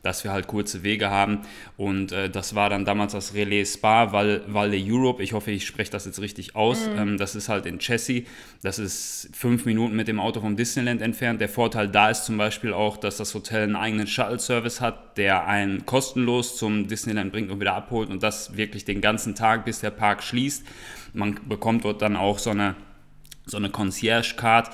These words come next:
Speaker 1: ähm, dass man halt auch anrufen kann, wenn der Fahrer jetzt wirklich nicht gerade da ist. Aber in der Regel pendelt der alle zehn Minuten hin und her und, ähm, fährt die Leute dorthin und holt die wieder ab.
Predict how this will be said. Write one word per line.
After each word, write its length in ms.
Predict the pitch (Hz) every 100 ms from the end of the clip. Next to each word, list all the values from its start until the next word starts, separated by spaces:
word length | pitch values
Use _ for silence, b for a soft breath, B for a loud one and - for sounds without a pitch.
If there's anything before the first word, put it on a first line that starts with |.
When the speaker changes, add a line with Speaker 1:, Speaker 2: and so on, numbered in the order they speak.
| B B B
Speaker 1:
ähm, 320 | - 101 101 98
dass 160 | 104
man 140 | 113 101
halt 160 | 90
auch 180 | 90 92
anrufen 560 | 127 135 123 127 127 117
kann, 340 | 120 117 113
wenn 160 | 101 101
der 120 | 98
Fahrer 320 | - 104 98
jetzt 280 | 98 - -
wirklich 280 | 104 104 110
nicht 180 | 101
gerade 240 | 104 98 90
da 220 | 101 104
ist. 100 | 104
Aber 140 | 101
in 80 | 101
der 160 | 101 101
Regel 240 | 107 107
pendelt 440 | - 110 110 104 107
der 140 | 101
alle 200 | 101 101
zehn 220 | - 104
Minuten 360 | 101 101 104 98
hin 160 | 104
und 200 | 98 95
her 260 | 107 107 98
und, 320 | 98 98 - 78
ähm, 240 | 98 95 -
fährt 320 | - 101 101
die 60 |
Leute 280 | 92 98 98
dorthin 360 | 92 98 - 98
und 160 | 87
holt 180 | 98 98
die 80 | 92
wieder 160 | 90 78
ab. 240 | 101 -